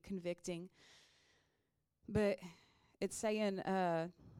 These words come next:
"Laziness will always have an excuse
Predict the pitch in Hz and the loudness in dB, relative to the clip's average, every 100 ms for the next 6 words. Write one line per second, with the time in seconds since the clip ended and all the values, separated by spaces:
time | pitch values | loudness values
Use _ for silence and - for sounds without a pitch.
0 | - - - - _ _ _ - - - | -20 -20 -20 -20 _ _ _ -20 -16 -14
1 | - _ _ _ _ _ _ 208 214 214 | -14 _ _ _ _ _ _ 2 2 4
2 | 240 233 - - 190 196 214 202 190 101 | 4 4 2 2 4 4 2 0 -2 -4
3 | - - 185 180 - | -8 -4 -2 -2 -6